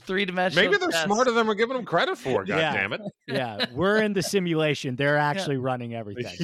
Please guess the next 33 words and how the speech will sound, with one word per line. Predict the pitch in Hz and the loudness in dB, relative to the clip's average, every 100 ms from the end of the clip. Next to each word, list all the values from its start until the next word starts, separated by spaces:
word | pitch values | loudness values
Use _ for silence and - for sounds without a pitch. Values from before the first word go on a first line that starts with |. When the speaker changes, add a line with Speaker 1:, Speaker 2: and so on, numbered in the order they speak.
| - | -2
Speaker 2:
<laughs> | |
Yeah. | 196 175 | 0 0
Speaker 1:
Hashtag | 190 196 208 180 220 190 190 180 - 160 | -2 -2 -4 -4 0 -2 -2 -8 -12 _
tailing | 208 202 208 208 196 | -4 -2 -2 -6 -8
Faldo | - 175 156 127 110 110 - - | -4 -2 -4 -8 -12 -14 -20 -12
every | - 160 151 | -6 -6 -6
time. | 156 139 123 - 214 104 | -8 -8 -8 -12 -8 -4
Speaker 2:
Yeah. | 92 98 - 170 | -2 -4 -6 -8
Speaker 1:
Great. | 156 131 - | -4 -4 -4
Speaker 2:
<laughs> | 147 - | -8 -8
Gonna | 165 - _ _ | -10 -10 _ _
Speaker 1:
Great | 127 120 | -4 -2
job. | 156 156 | -2 0
Speaker 2:
trend | 180 160 | 0 -2
this | 131 - | -6 -8
week. | 98 87 - _ | -10 -10 -12 _
Speaker 1:
Yeah. | 147 131 117 156 - _ _ | -8 -6 -10 -18 -20 _ _
Speaker 2:
This | 185 180 | 0 0
week | 175 151 | -2 0
is | 170 190 127 | 2 2 0
the | 147 | -2
Masters, | 151 190 - 135 95 | 2 2 0 -6 -8
of | 90 | -10
course. | - 92 87 85 - - - _ _ _ _ - | -10 -6 -2 -2 -6 -12 -14 _ _ _ _ -4
Uh, | 110 104 101 104 - - | 0 2 2 -2 -8 -12
my | 117 135 170 | 0 4 4
favorite | 131 123 101 92 | 2 -2 -2 -4
tournament | 98 90 82 78 | -6 -6 -6 -12
of | 76 | -14
the | |
year, | 76 78 78 78 | -12 -8 -8 -6
arguably | 120 117 107 95 101 98 87 - | -2 -2 -2 -6 -6 -6 -6 -8
probably | 123 101 80 | -4 -4 -6